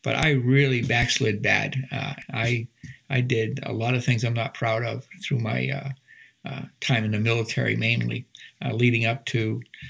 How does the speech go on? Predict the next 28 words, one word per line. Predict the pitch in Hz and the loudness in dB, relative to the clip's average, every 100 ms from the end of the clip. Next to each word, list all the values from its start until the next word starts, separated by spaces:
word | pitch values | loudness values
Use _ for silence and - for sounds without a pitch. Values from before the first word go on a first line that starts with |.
| - - | -18 -6
almost, | 123 185 117 - | -4 0 0 2
uh, | 120 117 | 2 0
about | 117 123 117 - | 0 -2 -4 -4
seven | - 151 151 | -6 -4 -6
years | 117 131 156 127 | -4 -2 0 0
ago. | 113 92 - - - - - - - - | 0 -2 -6 -10 -20 -20 -20 -20 -20 -8
The | 110 | -2
Lord | 123 135 123 | 2 2 2
grabbed | 120 127 | 2 2
me | 131 | 2
by | 113 120 | 2 0
the, | 113 113 | 0 -2
uh, | 113 120 139 | -2 -4 -2
by | 120 | -2
the | 117 113 - | -2 -4 -2
nape | 135 127 139 | 0 2 2
of | 127 | 2
the | |
neck | 113 127 120 120 - - - - _ - | 2 4 4 2 -8 -14 -20 -20 _ -4
and | 117 | 0
gave | 180 233 | 0 2
me | 175 | 2
a, | 143 - 117 113 113 131 - | 2 2 0 -2 -2 -6 -6
a, | |
a | |
period | 127 - 180 165 | -4 0 2 2
of | 123 | -2
time. | - 175 151 123 107 | -4 0 2 2 0